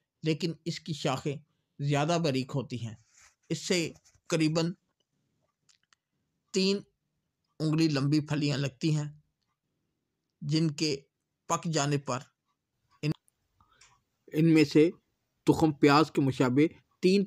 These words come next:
पहलू तुखम निकलते हैं। स्याह मगज़ सफ़ेद, मुरकन, जायका फीका, मजाज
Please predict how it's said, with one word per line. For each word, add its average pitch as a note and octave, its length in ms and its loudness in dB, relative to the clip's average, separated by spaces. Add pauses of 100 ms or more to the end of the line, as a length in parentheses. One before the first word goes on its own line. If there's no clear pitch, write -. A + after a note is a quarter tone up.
पहलू D3 360 4 (320)
तुखम D3 220 2
निकलते B2+ 480 0
हैं। A2+ 180 -2 (3000)
स्याह E3 480 0 (680)
मगज़ D3 440 0
सफ़ेद, D3+ 540 -2 (260)
मुरकन, D3 580 0 (720)
जायका C#3 400 -2
फीका, D3 380 -4 (640)
मजाज C3+ 540 -2